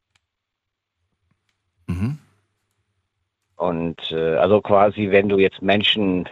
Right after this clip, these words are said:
Speaker 2: manipulieren musst und, äh, für deine Zwecke missbrauchen musst in jeglicher Form oder wenn du ständig provozierst und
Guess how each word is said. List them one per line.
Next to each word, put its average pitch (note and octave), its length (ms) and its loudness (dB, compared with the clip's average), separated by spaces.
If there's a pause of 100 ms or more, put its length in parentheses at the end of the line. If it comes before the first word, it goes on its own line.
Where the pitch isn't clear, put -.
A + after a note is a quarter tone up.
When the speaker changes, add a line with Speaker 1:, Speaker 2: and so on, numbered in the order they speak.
Speaker 2:
manipulieren G#2 680 2
musst G#2 360 4 (540)
und, G2 420 2
äh, G2+ 300 2
für G#2+ 100 -6
deine G2+ 240 2
Zwecke G#2 320 0
missbrauchen G2+ 540 2
musst G2 200 -2
in G2 120 -2
jeglicher G2 440 2
Form F#2+ 540 4
oder F2+ 380 4
wenn F#2+ 100 2
du F#2 180 0
ständig G2+ 380 0
provozierst G#2+ 960 2
und G2 520 -4